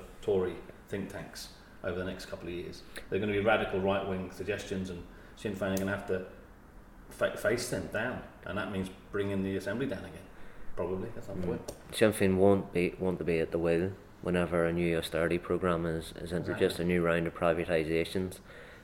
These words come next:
Speaker 2: Um,
Speaker 1: The only, the only
Speaker 2: whenever
Speaker 1: hope
Speaker 2: the public sector workers don't, um, get what they're entitled to and what they're, they're demanding.
Speaker 1: Their, their only hope is that Dominic Cummings, that his, his predictions for Northern Ireland come to fruition.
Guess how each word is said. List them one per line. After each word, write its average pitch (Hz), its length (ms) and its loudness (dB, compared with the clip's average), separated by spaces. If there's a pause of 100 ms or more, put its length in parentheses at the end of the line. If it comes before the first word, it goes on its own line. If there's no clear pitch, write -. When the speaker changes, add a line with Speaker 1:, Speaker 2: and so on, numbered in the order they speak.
(140)
Speaker 2:
Um, 82 420 0 (220)
Speaker 1:
The 135 80 4
only, 156 180 8
the 143 120 6
only 175 100 8
Speaker 2:
whenever 110 220 12
Speaker 1:
hope 101 120 12
Speaker 2:
the - 60 0
public 107 260 8
sector 92 320 8
workers 92 400 4
don't, 101 380 4 (960)
um, 85 420 2 (560)
get 92 320 4
what 82 400 4 (280)
they're 80 560 0
entitled 87 540 2
to 107 100 2
and 82 280 4
what 80 140 -2
they're, 82 420 0
they're 82 220 0
demanding. 87 560 2 (220)
Speaker 1:
Their, 127 200 2
their 135 120 10
only 156 180 10
hope 107 240 4
is 92 100 -2
that 95 220 -2
Dominic 107 340 0
Cummings, 101 460 0 (460)
that 80 140 -4
his, 104 200 -2 (280)
his 110 160 -6
predictions 95 520 -4
for 95 60 -4
Northern 92 280 0
Ireland 87 260 -4
come 92 180 -4
to 92 80 -8
fruition. 90 440 -6